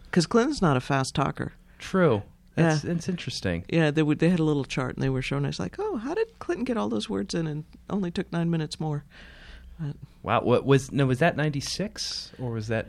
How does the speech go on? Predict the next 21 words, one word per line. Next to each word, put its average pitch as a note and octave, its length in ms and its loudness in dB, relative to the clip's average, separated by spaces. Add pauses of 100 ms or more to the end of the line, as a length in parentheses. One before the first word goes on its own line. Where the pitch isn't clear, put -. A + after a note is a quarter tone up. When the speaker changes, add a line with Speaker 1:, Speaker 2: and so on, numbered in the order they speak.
(120)
Speaker 1:
I G#2+ 220 2
think F#4+ 200 4
it F#4+ 40 8
Speaker 2:
uh, E4 40 4
Speaker 1:
was A#3 240 6
his F3 180 0
first - 400 0
one. C3 240 -2 (400)
Speaker 2:
Oh, G#2 180 4
his F#2+ 140 -4
Speaker 1:
I - 80 0
Speaker 2:
first G#2+ 220 0
ninety, F#2+ 300 -2 (100)
ninety-three? F#2 800 -4
Yeah, E2 240 -2
probably. E2 260 -6
Speaker 1:
Is - 40 -6
that C#3+ 200 0
right? D#3 180 -4 (180)
I, D3 120 -2 (180)
I've, D#3 240 -2